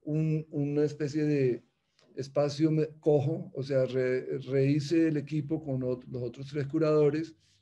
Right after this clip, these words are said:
pero la persona de educación de la Bienal que yo sentía que tenía que estar allí desde el inicio llegó solamente unos tres o cuatro meses después. Sin embargo, la integramos en el proyecto curatorial.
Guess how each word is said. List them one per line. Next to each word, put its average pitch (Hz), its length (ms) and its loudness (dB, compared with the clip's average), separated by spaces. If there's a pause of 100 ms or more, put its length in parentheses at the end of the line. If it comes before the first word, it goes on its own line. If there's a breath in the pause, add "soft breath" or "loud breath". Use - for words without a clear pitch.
(240)
pero 139 500 4
la 127 180 -2
persona 151 420 0
de 160 100 6
educación 135 400 0
de 143 100 2
la 135 120 4
Bienal 127 360 -2
que 135 180 -4
yo 127 240 -2 (140)
sentía 139 380 -4
que 143 100 -6
tenía 123 260 -6
que 131 100 -10
estar 135 240 -4
allí 131 180 0
desde 143 220 0
el 143 100 -4
inicio 151 320 -2
llegó 143 340 2
solamente 151 440 0
unos 147 280 -4
tres 139 380 -2
o 143 60 -8
cuatro 135 280 -4
meses 139 280 -2
después. 123 460 -8 (220 soft breath)
Sin 160 220 -2
embargo, 156 340 4
la 170 80 2
integramos 135 640 -2 (640 soft breath)
en 143 100 -2
el 135 60 0
proyecto 131 300 2
curatorial. 160 680 4